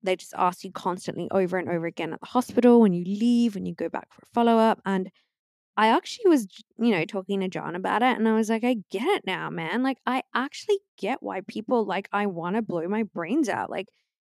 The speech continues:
it can be extremely depressing and confusing to not sleep,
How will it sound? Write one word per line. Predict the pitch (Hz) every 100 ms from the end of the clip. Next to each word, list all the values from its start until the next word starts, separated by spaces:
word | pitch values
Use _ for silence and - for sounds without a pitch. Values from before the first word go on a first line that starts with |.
| _
it | 247
can | - 349
be | 359 403
extremely | - - - 202 202 240 254
depressing | 202 214 - 190 190 247 247
and | 220 220
confusing | 233 214 - 185 175 220 247 269 - _ _ _ _ _
to | - - 233 220 214 - _ _ _ _ _ _ _ _ _ _ -
not | 214 208 247 -
sleep, | - 165 117